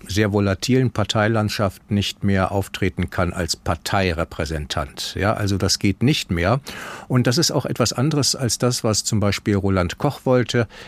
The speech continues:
Er hatte ja zweitausenddrei mal die absolute Mehrheit erreicht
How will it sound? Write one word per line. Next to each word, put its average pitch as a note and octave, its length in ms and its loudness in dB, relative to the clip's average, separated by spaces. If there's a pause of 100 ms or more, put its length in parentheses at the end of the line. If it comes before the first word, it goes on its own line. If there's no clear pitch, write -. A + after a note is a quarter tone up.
(100)
Er A2 120 2
hatte A#2 180 0
ja G#2 140 4
zweitausenddrei G2 680 0
mal G2 240 4
die F#2+ 100 0
absolute F#2+ 500 -2
Mehrheit C3 520 4
erreicht F2 600 -4